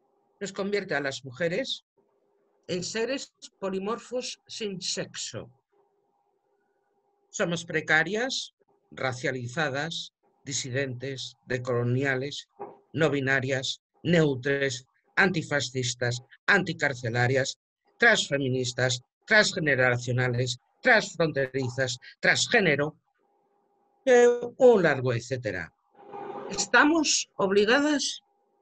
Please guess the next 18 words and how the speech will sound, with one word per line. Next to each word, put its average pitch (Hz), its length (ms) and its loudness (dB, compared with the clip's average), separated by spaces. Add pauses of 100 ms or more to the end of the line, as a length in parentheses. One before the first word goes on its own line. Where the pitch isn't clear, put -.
(520)
a 196 140 4
representar 214 720 2
el 196 140 0
papel 175 600 2
de 165 120 0
la 151 220 -2 (120)
diversidad, 135 640 -4 (1600)
pero 170 200 6
no 240 180 2
podemos 190 540 0
ser 214 260 -4 (1080)
un 202 140 -2
ser 160 220 0
humano 151 320 -2
mujer. 127 540 -8 (3000)
No 240 120 6
podemos 277 540 8
ser 311 220 4